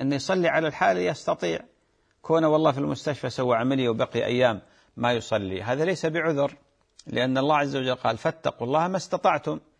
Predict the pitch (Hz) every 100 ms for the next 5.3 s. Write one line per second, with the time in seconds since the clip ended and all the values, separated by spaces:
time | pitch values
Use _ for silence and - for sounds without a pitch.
0 | _ _ _ _ 135 135 139 139 120 117
1 | 131 170 170 - 143 135 120 127 120 110
2 | 110 110 - 160 170 170 170 - 139 143
3 | - _ _ _ _ _ - - 143 151
4 | 156 185 190 175 - 147 131 131 123 -
5 | 127 98 87